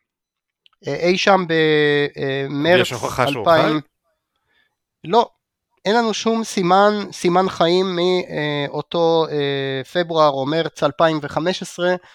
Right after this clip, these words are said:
Speaker 1: כאשר, אה, זה סמל להתמוטטות הכללית של הצבא הסורי. אה, ב-,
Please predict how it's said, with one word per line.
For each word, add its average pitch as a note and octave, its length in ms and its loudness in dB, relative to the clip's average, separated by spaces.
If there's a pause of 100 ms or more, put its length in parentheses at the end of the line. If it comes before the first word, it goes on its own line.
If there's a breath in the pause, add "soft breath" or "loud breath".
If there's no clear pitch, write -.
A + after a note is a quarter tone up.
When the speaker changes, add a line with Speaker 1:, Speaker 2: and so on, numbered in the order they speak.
(440 soft breath)
Speaker 1:
כאשר, F3 500 2
אה, D#3 340 2
זה E3 320 0
סמל G#3+ 340 0
להתמוטטות F3+ 680 -2
הכללית F#3+ 420 -4
של F3+ 140 -4
הצבא E3 360 2
הסורי. G#3 480 -4 (520 soft breath)
אה, C#3+ 400 -2
ב-, C#3+ 300 -2